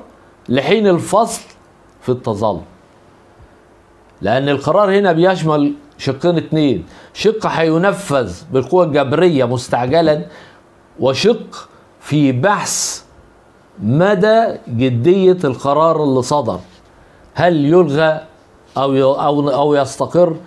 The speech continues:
يبقى في جزئية مهمة هي-، هنا وهي إيه؟ وقف تنفيذ القرار مؤقتًا لحين الفصل في التظلم،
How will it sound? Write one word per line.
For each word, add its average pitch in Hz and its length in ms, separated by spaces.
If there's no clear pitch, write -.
يبقى 113 240
في 202 160
جزئية 180 320
مهمة 165 320
هي-، 147 480
هنا 160 160
وهي 147 320
إيه؟ 147 280
وقف 160 680
تنفيذ 143 460
القرار 170 880
مؤقتًا 160 680
لحين 135 440
الفصل 170 520
في 151 100
التظلم، 120 520